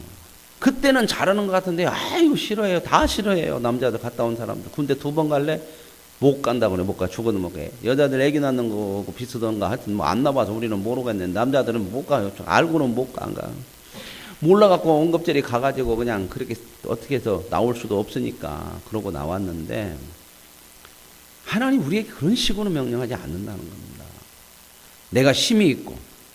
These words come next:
또 하나님은 우리를 구원해 줬기 때문에 "너희들이 내게 은혜를 갚아야 되지 않겠느냐?" 이렇게 요구하지 않아요. 하나님 우리 구해놓고 거기에 대한 보답으로 뭘 하라는 게 아니고,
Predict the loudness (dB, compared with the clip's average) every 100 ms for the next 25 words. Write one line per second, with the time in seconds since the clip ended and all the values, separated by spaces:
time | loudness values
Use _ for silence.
0 | -6 -4 -2 -2 0 0 -2 -4 -14 -16
1 | -2 2 4 4 2 -2 0 4 6 6
2 | 4 0 -4 -2 0 4 4 6 6 6
3 | 4 4 6 6 4 4 4 4 2 2
4 | 0 2 2 0 2 0 2 0 -4 -8
5 | -10 -2 2 2 2 -2 0 2 0 0
6 | 0 0 -4 -4 -6 -8 -10 -10 -12 -14
7 | -16 -20 -20 -20 -20 -20 -20 -20 -20 -20
8 | -20 -20 -20 -10 -2 2 6 6 4 2
9 | 2 2 0 -4 -2 2 2 2 0 -2
10 | -6 -4 0 2 2 4 4 6 4 2
11 | 0 0 0 0 0 -2 -2 -2 -2 -2
12 | -4